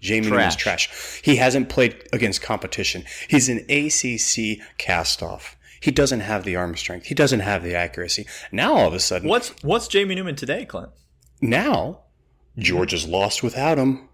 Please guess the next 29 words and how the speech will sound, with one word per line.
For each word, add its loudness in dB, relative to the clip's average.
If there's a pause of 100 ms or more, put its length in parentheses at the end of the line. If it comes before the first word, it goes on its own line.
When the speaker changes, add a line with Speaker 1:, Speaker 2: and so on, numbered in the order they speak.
Speaker 1:
Georgia 2
Speaker 2:
Heisman 6
Speaker 1:
has 2
no 4 (100)
Speaker 2:
Trophy 4
Speaker 1:
hope. 8
Speaker 2:
candidate. 0 (320)
Speaker 1:
He's, 0
"Oh 0
my 0
gosh, 0
what -4
are 0
they 2
gonna 2
do?" 4
He, 0 (560)
you -2
morons -2
can't 0
have 0
it -2
both -4
ways, -2
just -4
to 0
let 0
you -4
know. -8